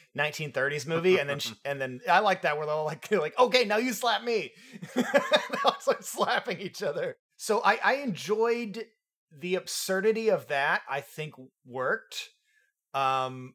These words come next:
Speaker 1: where it wasn't working for me was, like, I, yeah, I guess it just, again, the repetitive nature of dialogue would be reused again. Like, when, when they're all like, "Okay, what can we do?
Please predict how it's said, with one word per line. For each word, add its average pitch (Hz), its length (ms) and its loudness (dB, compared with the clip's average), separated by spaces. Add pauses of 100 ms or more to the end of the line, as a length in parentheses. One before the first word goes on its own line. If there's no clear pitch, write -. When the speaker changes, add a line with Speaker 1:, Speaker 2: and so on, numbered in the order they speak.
Speaker 1:
where 165 400 4
it 180 180 0
wasn't 175 400 2
working 160 320 0
for 151 240 -6
me 151 300 -6
was, 139 340 -4
like, 131 460 0 (800)
I, 190 220 4
yeah, 247 180 4
I 247 60 2
guess 190 220 0
it 233 100 -6
just, - 200 -12
again, 151 280 -6
the 139 80 -6
repetitive 135 540 -8
nature 120 440 -10
of 120 600 -10 (460)
dialogue 156 540 4
would 147 140 -10
be 147 260 -8 (200)
reused 143 480 -8
again. 170 600 0 (100)
Like, 170 220 4
when, 185 280 2 (100)
when 185 120 2
they're 208 140 8
all 214 80 10
like, 180 240 4 (180)
"Okay, 165 460 0 (300)
what 185 200 6
can 180 160 -2
we 170 120 -2
do? 131 300 -6